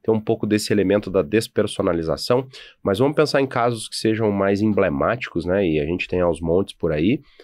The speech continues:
é, é, eu posso citar vários nomes que acabaram virando nome de lei por aí depois, né? Esses casos emblemáticos, a gente tem aquela consciência e não tem como retirar aquilo, né? Então,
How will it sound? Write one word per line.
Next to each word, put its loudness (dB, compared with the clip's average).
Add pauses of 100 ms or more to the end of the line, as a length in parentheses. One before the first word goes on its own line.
(140)
é, -4
é, -2
eu -4
posso -2
citar -2 (260)
vários 0
nomes 2
que -2
acabaram 2
virando 2
nome 2
de 2
lei 4
por 0
aí 4
depois, 0 (160)
né? 2
Esses -2
casos 0
emblemáticos, 0 (300)
a 0
gente -2
tem 4
aquela 0
consciência 0
e 4
não 2
tem -2
como 0
retirar 0
aquilo, -4
né? -4 (380)
Então, 0